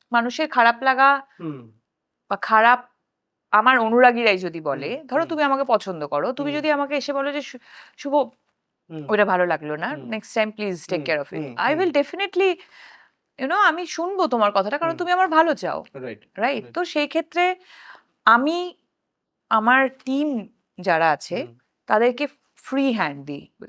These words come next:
Speaker 1: আমি একটা কথাও কিন্তু বলি না, জিজ্ঞেস করতে পারো যে, "এটা করবি না, আজকে এটা করবো, সেটা করবো।" আমি একটা, আমি just গিয়ে চুপচাপ বসে পড়ি, কারণ আমি বিলিভ করি এটা তাদের কাজ।
Speaker 2: একদম, একদম।
Speaker 1: এবং সিনেমার ক্ষেত্রেও যখন আমি শর্ট, মানে,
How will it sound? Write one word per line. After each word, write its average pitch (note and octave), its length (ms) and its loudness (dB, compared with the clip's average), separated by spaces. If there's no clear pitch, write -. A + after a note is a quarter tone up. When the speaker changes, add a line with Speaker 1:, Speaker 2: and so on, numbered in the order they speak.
Speaker 1:
আমি A3+ 180 2
একটা - 400 0
কথাও A3+ 260 -2
কিন্তু G#3 240 -10
বলি D#3 220 -6
না, F3 100 -6
জিজ্ঞেস F#3 300 -4
করতে D#3+ 200 -8
পারো D3 300 -8
যে, G#3+ 140 -4
"এটা A3 160 2
করবি A3 280 2
না, G#3+ 160 6
আজকে G3 240 0
এটা G3+ 160 0
করবো, G3+ 300 -4
সেটা G3+ 220 -2
করবো।" A3 240 -4
আমি A#3+ 340 -4
একটা, A3+ 320 -2
আমি A#3+ 140 2
just C4+ 240 -2
গিয়ে A#3+ 180 -4
চুপচাপ A#3+ 320 -4
বসে F#3 220 -8
পড়ি, D3+ 240 -8
কারণ A3+ 260 -2
আমি A3 240 0
বিলিভ A#3 440 -4
করি C4 180 -4
এটা A#3+ 120 -4
তাদের E3 360 -2
কাজ। C3 260 -6
Speaker 2:
একদম, C3 360 -14
একদম। A2 280 -20
Speaker 1:
এবং E4 400 4
সিনেমার D4+ 520 2
ক্ষেত্রেও G3 600 -2
যখন G#3+ 220 0
আমি A#3+ 160 0
শর্ট, A3 340 2
মানে, E3 340 -8